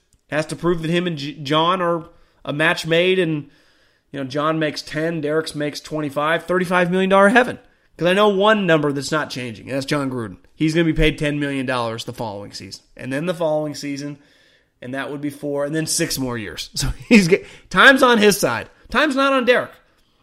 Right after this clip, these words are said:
You got Antonio Brown, you signed Tyrell Williams, you drafted the first-round running back, uh,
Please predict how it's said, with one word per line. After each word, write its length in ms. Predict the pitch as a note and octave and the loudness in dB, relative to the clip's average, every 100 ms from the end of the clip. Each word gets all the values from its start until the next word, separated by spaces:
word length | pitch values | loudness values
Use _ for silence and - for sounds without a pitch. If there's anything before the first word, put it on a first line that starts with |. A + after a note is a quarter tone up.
| _ _ | _ _
You 100 | C#3 | -8
got 160 | C#3+ C3+ | -2 -2
Antonio 440 | C#3 D3+ E3 G#3 | -2 0 2 2
Brown, 440 | F#3+ A3 A3 A3+ D#3 | 2 2 2 0 -4
you 60 | |
signed 320 | A#2+ C#3 E3 E3 | -6 -2 0 2
Tyrell 380 | F#3+ G#3 A3 | 2 4 2
Williams, 400 | G#3+ G#3+ G#3+ G#3 | 2 0 -2 -4
you 80 | C#3+ | -8
drafted 320 | - C#3+ D#3+ | -6 -4 -2
the 120 | G3 F#3 | -2 0
first-round 420 | G3+ G3+ G#3 G#3+ | 0 2 2 2
running 220 | G#3+ A3 | 0 2
back, 380 | G#3+ G#3+ G#3+ - _ _ _ _ _ _ - | 2 2 0 -8 _ _ _ _ _ _ -14
uh, 500 | - A#1+ B2 B2 B2+ | -6 -4 -4 -4 -6